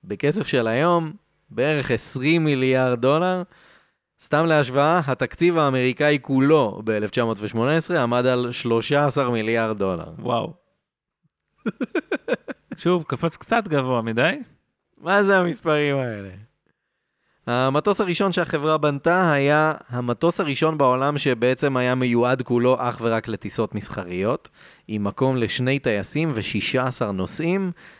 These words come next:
Speaker 1: וכולם, אה, יכלו לשבת בנוחות על כיסאות קש מרופדים.
Speaker 2: קש.
Speaker 1: כן. אחד מהמהנדסים שעבדו על המטוס תיאר את אלפרד בתור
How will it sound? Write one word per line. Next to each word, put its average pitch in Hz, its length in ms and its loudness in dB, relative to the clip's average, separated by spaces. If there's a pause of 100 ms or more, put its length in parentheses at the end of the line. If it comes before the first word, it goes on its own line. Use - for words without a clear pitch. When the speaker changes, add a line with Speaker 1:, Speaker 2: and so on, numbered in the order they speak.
(180)
Speaker 1:
וכולם, 92 720 -2
אה, 107 40 0 (340)
יכלו 107 260 -2
לשבת 107 580 -2
בנוחות 98 580 -2
על 92 260 -6
כיסאות 101 520 -4
קש 113 280 -4
מרופדים. 90 720 -4 (140)
Speaker 2:
קש. 139 440 -4 (200)
Speaker 1:
כן. 127 280 -4 (1500)
אחד 220 260 2
מהמהנדסים 190 680 2
שעבדו 160 400 2
על 156 80 2
המטוס 160 460 0
תיאר 120 260 0
את 120 120 -2
אלפרד 127 420 -2
בתור 135 520 2